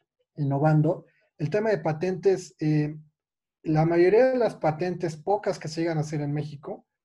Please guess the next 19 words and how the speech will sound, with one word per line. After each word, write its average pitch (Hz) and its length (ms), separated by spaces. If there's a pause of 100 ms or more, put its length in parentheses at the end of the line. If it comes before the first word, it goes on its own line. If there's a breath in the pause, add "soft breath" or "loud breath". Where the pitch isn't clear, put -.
(120)
pues 185 160
son 220 200
de 214 60
empresas 185 720
transnacionales, 151 1040 (460)
eh, 135 760
eh, 131 640
o 139 160
de 143 80
centros 175 300
de 156 40
investigación, 143 1000 (640)
eh, 139 180
de 139 160
las 135 240
mismas 196 460
empresas, 143 720 (440)
y 151 100
normalmente 208 920